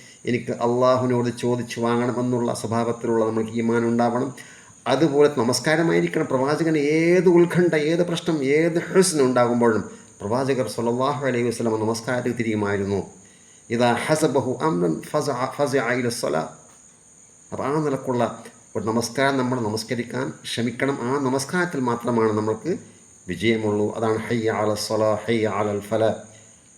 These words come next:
കാര്യങ്ങൾ മനസ്സിലായിക്കൊണ്ട് ഇൻഷാ അല്ലാ, ആ പരിപൂർണമായ ഒരു, ആ, സാഹിബുൽ യഖ്ള, ഉണർന്ന് പ്രവർത്തിക്കുന്ന യഥാർത്ഥ മുസ്ലിമായി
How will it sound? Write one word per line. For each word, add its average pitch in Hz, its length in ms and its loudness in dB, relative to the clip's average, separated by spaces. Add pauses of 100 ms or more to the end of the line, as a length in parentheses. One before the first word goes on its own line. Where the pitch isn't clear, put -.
കാര്യങ്ങൾ 110 260 2
മനസ്സിലായിക്കൊണ്ട് 110 560 -2
ഇൻഷാ 104 260 -2
അല്ലാ, 110 280 -4 (600)
ആ 107 80 -4
പരിപൂർണമായ 143 840 0
ഒരു, 127 480 2 (920)
ആ, 110 220 2
സാഹിബുൽ 135 840 2 (280)
യഖ്ള, 127 540 0 (220)
ഉണർന്ന് 165 420 2
പ്രവർത്തിക്കുന്ന 139 600 0
യഥാർത്ഥ 120 400 -4
മുസ്ലിമായി 110 480 -2